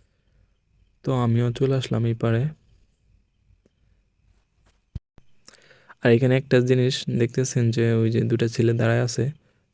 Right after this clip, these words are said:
ওরা নাকি ওই বন্যার্থদের ইয়া করার জন্য, সাহায্য করার জন্য সবার কাছ থেকে টাকা উঠাইতেছে। আর ভিডিওটি কেমন লাগলো সবাই কমেন্ট করে জানাবেন।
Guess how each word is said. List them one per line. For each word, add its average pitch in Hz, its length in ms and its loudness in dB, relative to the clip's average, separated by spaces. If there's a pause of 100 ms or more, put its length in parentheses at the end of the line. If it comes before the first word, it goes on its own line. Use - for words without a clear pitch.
ওরা 113 180 6
নাকি 113 300 2 (120)
ওই 127 220 2 (840)
বন্যার্থদের 117 800 4 (720)
ইয়া 120 300 2
করার 117 220 0
জন্য, 117 160 -2
সাহায্য 117 400 -2
করার 113 240 0
জন্য 127 220 -2
সবার 113 280 0
কাছ 110 140 -4
থেকে 120 160 -4
টাকা 123 280 -4
উঠাইতেছে। 113 480 -2 (1400)
আর 131 120 -2
ভিডিওটি 131 380 4
কেমন 139 320 4
লাগলো 123 340 4 (240)
সবাই 117 340 4 (260)
কমেন্ট 123 280 0
করে 113 140 6
জানাবেন। 110 360 2